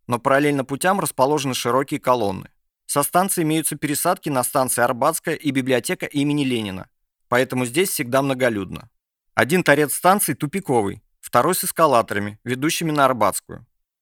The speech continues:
Чтобы попасть к переходу на библиотеку имени Ленина и выходу в город,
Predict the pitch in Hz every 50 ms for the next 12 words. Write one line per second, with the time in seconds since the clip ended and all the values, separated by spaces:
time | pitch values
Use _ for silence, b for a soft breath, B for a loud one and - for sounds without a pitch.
0 | _ _ _ _ _ _ - - - 180 175 180 156 - 156 - 165 156 135 -
1 | - - - 147 160 151 - 175 156 123 113 117 123 123 135 135 143 151 160 -
2 | - 131 - - - - 135 123 120 113 110 113 127 165 190 208 180 127 107 76
3 | - _ - - 135 151 160 - - 131 117 113 113 123 135 127 117 95 - _
4 | -